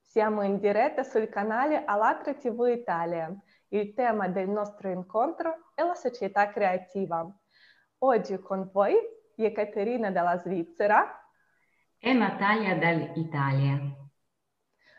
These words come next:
Speaker 1: Oggi parleremo della società creativa, è il progetto che viene già realizzato in tantissimi paesi del mondo e riguarda tutta l'umanità.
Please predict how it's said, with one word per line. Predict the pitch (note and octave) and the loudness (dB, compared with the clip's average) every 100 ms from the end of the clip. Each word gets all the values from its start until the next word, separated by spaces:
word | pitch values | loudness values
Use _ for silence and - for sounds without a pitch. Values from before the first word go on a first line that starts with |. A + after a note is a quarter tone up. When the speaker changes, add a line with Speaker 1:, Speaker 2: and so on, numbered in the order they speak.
| _ - | _ 2
Speaker 1:
Oggi | D4+ A#3 A3+ | 4 4 0
parleremo | A#3 C4 C#4+ D4+ D4+ D#4 | -2 -2 0 0 0 -2
della | A#3+ A3+ A3 | -2 -4 -4
società | G#3+ G3+ G3 G#3 G#3 | -6 -6 -8 -8 -8
creativa, | G#3+ G3+ G3 - G3 D#3+ D#3 - | -6 -6 -6 -4 -4 -4 -8 -4
è | G#3 | -4
il | G#3+ | -4
progetto | - B3 A#3 C4 A#3 G3+ | -6 -6 -2 -2 -2 -6
che | G3+ G#3 | -8 -6
viene | A#3 A#3+ A3+ | -2 -2 -2
già | G3+ A#3 | -2 -2
realizzato | A#3 G3+ G3 G3+ C4 D4 D4 C4 | -2 -2 -2 -4 -4 -4 -4 -4
in | B3+ A#3+ | -4 -4
tantissimi | B3 A#3+ C4 D4+ - D#4 D4+ | -2 -2 -2 -4 -2 -4 -2
paesi | A3 G#3+ A#3 G#3+ | 0 2 2 0
del | G#3+ | 0
mondo | G#3+ F#3+ F3 E3+ E3+ - _ _ | -2 -2 -2 -4 -6 -10 _ _
e | - | 0
riguarda | G#3+ F3+ F#3 G#3 A#3 F#3+ G3 | 0 2 2 2 2 -2 -2
tutta | B3+ B3 A#3+ | -4 -2 0
l'umanità. | A3 G3+ G3+ F#3 E3 D3 F#3 | 0 0 -2 -4 -4 -6 -8